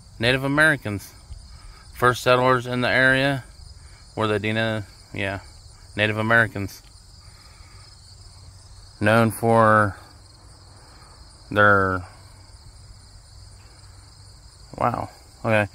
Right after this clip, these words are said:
Shawnee Native American Nation, George Rogers Historic Park Area,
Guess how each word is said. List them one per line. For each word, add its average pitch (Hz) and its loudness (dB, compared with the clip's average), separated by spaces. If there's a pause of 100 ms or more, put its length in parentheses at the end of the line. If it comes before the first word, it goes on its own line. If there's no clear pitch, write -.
(140)
Shawnee 151 2
Native 113 2 (120)
American 104 0
Nation, 104 -6 (760)
George 117 2
Rogers 120 2
Historic 117 -2 (120)
Park 107 0
Area, 101 0